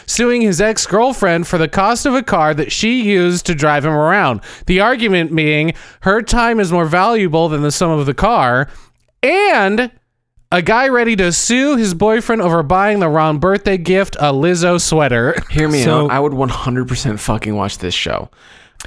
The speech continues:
Speaker 2: but I wouldn't watch it on my phone. Gi-, like, give me,
Speaker 1: <laughs>
Speaker 2: give me that in a, in a normal, in a normal format for,
Speaker 1: Yes.
Speaker 2: for my screens, and I
Speaker 1: This
Speaker 2: will, I will be there. I love Chrissy Teigen. She's hilarious.
Speaker 1: This
Speaker 2: Give,
Speaker 1: is a show
Speaker 2: give
Speaker 1: that
Speaker 2: me
Speaker 1: you
Speaker 2: that content.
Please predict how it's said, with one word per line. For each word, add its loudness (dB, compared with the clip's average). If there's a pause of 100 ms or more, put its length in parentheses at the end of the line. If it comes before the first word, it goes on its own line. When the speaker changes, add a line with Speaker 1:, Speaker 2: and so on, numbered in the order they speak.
(280)
Speaker 2:
but 0
I 0
wouldn't 0
watch -2
it -4
on -2
my -4
phone. -8 (300)
Gi-, 0
like, 0 (220)
give 0
me, 0 (120)
Speaker 1:
<laughs> -6
Speaker 2:
give 0
me 0
that -2
in -2
a, -4
in 0
a 0
normal, 0 (120)
in -2
a -2
normal -2
format -4
for, -2
Speaker 1:
Yes. -6
Speaker 2:
for -4
my -2
screens, -4 (100)
and -4
I -2
Speaker 1:
This 2
Speaker 2:
will, -4
I 0
will 0
be -2
there. -2
I -4
love -4
Chrissy -8
Teigen. -6
She's -4
hilarious. -6
Speaker 1:
This 0
Speaker 2:
Give, 2
Speaker 1:
is 2
a 0
show 2
Speaker 2:
give 0
Speaker 1:
that 0
Speaker 2:
me 2
Speaker 1:
you 0
Speaker 2:
that -2
content. -8